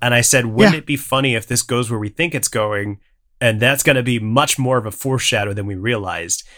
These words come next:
Speaker 1: If we get to the point where Loki is freeing other horned versions of Loki,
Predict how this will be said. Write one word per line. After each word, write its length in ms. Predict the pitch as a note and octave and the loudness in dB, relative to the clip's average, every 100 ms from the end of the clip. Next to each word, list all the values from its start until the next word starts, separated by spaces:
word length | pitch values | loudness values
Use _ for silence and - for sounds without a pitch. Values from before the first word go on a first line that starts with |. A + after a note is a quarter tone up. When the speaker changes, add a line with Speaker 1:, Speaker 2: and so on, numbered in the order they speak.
| _ | _
Speaker 1:
If 220 | - G2+ - | -8 -6 0
we 120 | C#3 | 0
get 180 | C3+ D3+ | 2 -2
to 60 | C#3+ | -2
the 100 | C3 | -4
point 340 | - B2+ C#3+ | 0 0 0
where 160 | A2+ A2 | -4 -6
Loki 400 | G#2+ A#2 - C3 | -4 -4 -2 -2
is 120 | A2+ | 0
freeing 480 | - A#2 A2 A#2+ A#2+ - | -4 -4 -2 0 -2 -2
other 340 | A2 A#2 A2+ | -2 0 0
horned 360 | A2 A#2 A2+ G#2+ | -2 -4 -4 -4
versions 460 | G#2 G#2+ A2+ B2 | -2 -2 0 0
of 140 | A2+ G#2 | -2 -4
Loki, 500 | G2+ G#2+ C#3 D3+ | -4 0 2 2